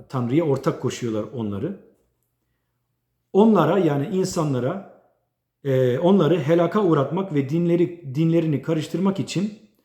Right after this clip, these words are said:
ortak sayanların çoğuna, yani o inananlara, evlatlarını öldürmeyi bile süsleyip iyi bir şeymiş gibi gösterdi. Onları süsledi de gösterdi. Evlatlarını öldürmeyi. Çok güzel bir şeymiş gibi.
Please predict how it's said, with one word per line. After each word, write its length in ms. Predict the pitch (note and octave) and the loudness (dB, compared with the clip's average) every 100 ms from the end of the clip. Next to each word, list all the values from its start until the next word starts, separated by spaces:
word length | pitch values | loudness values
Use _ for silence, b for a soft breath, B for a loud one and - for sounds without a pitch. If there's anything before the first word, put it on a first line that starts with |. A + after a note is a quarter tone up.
| _ _ _ _ - | _ _ _ _ 2
ortak 400 | G3+ G3+ B3 - | 4 4 0 0
sayanların 680 | F3+ D#3+ D3+ C#3 C3+ B2+ | 0 2 2 0 0 -2
çoğuna, 720 | - - A3 D3+ B2+ G3 - - - | -2 2 4 4 2 -2 -8 -14 -4
yani 260 | C3 B2+ F3 | -2 -2 -2
o 320 | D#3 D3+ - | -2 -2 -2
inananlara, 760 | E3 E3+ D3+ B2+ A#2 C3 F#3+ B B B | -2 0 2 0 0 -2 -4 B B B
evlatlarını 840 | F3 F3 G3+ G3+ G3+ G3+ A3+ A3+ | 0 4 4 2 2 4 2 2
öldürmeyi 640 | G3 F#3+ F#3 G#3 G#3+ B3+ G3+ | 4 4 4 2 4 2 2
bile 180 | F3+ C3+ | 2 0
süsleyip 840 | - A3+ - D#3+ F3+ G3+ - - _ - | -2 -4 0 0 2 -2 -10 -20 _ 0
iyi 240 | A#3+ B3 | 4 4
bir 100 | A3+ | 4
şeymiş 440 | D#3 B3 A3+ F#3 - | 2 2 2 2 0
gibi 160 | C3+ | -2
gösterdi. 600 | A#2+ A2 - G#2 F2+ G2+ _ _ _ _ _ _ _ _ _ _ - | -2 -6 -8 -14 -16 -20 _ _ _ _ _ _ _ _ _ _ -4
Onları 280 | D#3+ G3+ | 2 4
süsledi 460 | - F#3+ - E3 F#3+ | 4 0 0 -2 0
de 80 | D3 | 0
gösterdi. 600 | A#2+ G2+ - F#2+ G2 G2+ | 0 -4 -8 -14 -14 -4
Evlatlarını 640 | C#3+ C#3 C3+ C#3 B2+ B2+ C3+ | 0 0 0 -2 -4 -4 -4
öldürmeyi. 500 | A2 G#2+ G#2 G2+ G2+ | -6 -6 -8 -8 0
Çok 220 | G#3 G#3 | 0 0
güzel 260 | C#3+ B2+ | 0 0
bir 60 | A#2 | -2
şeymiş 380 | - A2 G2 - | -4 -6 -6 -12
gibi. 240 | F#2 - | -20 -20